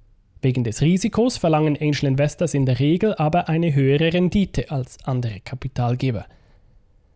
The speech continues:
Auch mit der besten Beratung kann es vorkommen, dass der Erfolg ausbleibt. Aus diesem Grund müssen Angel Investors über große Summen verfügen, die sie einem Startup langfristig zur Verfügung stellen können und dass sie auch zu verlieren bereit sind.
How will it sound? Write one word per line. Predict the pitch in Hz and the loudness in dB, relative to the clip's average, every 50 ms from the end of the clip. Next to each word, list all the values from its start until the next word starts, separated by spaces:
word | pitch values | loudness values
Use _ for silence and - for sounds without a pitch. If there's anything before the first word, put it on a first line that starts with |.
| _ - - | _ -10 -2
Auch | - 185 - 120 | -2 0 0 2
mit | 226 214 214 | 0 0 2
der | 220 202 | 0 0
besten | - - 208 233 - - - - 202 170 | 2 2 0 0 0 -2 -2 -2 0 2
Beratung | 170 160 147 147 147 - - 127 117 | 2 2 4 2 2 0 -2 -6 -6
kann | - - 135 139 | -4 -2 -2 0
es | 131 123 | 0 -2
vorkommen, | - - 147 147 156 151 - 170 151 151 156 156 | -2 2 2 2 2 2 0 0 0 0 0 0
dass | 156 139 - | -2 -2 0
der | - 151 - | -2 -2 0
Erfolg | - 131 - - 139 139 143 - - - | -2 -2 0 2 0 0 0 -2 -2 -2
ausbleibt. | 151 151 151 - - - - - - _ - - - _ _ _ _ _ _ _ _ - | 0 0 -2 -4 -6 -8 -8 -8 -10 _ -18 -18 -18 _ _ _ _ _ _ _ _ -10
Aus | - - 120 - | -8 -8 -4 0
diesem | - 147 139 175 | 0 0 2 2
Grund | 180 156 180 202 240 - | 2 2 2 2 2 2
müssen | - 185 - - 160 151 - | 0 0 0 0 -2 -2 2
Angel | 156 156 180 175 - 196 | 2 2 2 2 2 2
Investors | 185 165 156 165 160 - - - 160 - - | 2 2 2 0 0 0 -2 -2 -2 0 0
über | 156 143 143 | 0 0 2
große | 127 - 151 165 196 196 - - | 2 4 4 4 4 2 0 -6
Summen | - - 160 170 170 151 | 0 0 2 2 2 2
verfügen, | 131 - 123 - - 135 131 139 139 123 - - - - - - - - - | 2 0 -2 0 2 0 0 0 -2 -4 -6 -10 -20 -20 -20 -20 -20 -4 -4
die | 127 | -4
sie | 117 - 139 123 | -2 0 -2 0
einem | - 127 123 123 120 | 2 2 2 2 2
Startup | - - - 131 127 123 - 135 127 131 | 0 0 0 2 2 2 0 -2 -2 0
langfristig | 131 127 135 156 170 - 147 143 127 - - 143 - - - | 0 2 2 0 0 0 -2 -2 -2 -2 -2 -4 -4 -4 -2
zur | - 139 123 | 0 0 0
Verfügung | - 139 127 - 180 180 - 147 127 | 2 0 0 2 0 0 2 0 -2
stellen | - - - 120 120 120 123 | -2 -2 0 0 2 0 0
können | - 139 135 131 120 120 - - | 0 0 0 0 0 -4 -6 -2
und | - 185 180 233 240 - - - - - - - - | 0 2 2 2 2 -2 -6 -16 -20 -20 -20 -20 -6
dass | - 139 - - | -4 -4 -2 -2
sie | - 185 - | -4 -4 0
auch | 165 147 151 - - | 0 0 0 -2 -4
zu | - - 180 | -4 -4 -4
verlieren | - - 190 180 175 170 151 143 123 113 113 | 0 0 2 2 4 4 4 2 2 0 0
bereit | 120 120 123 120 120 - | -2 -2 -2 -2 -2 -2
sind. | - 139 117 - - - | -4 -4 -4 -4 -8 -20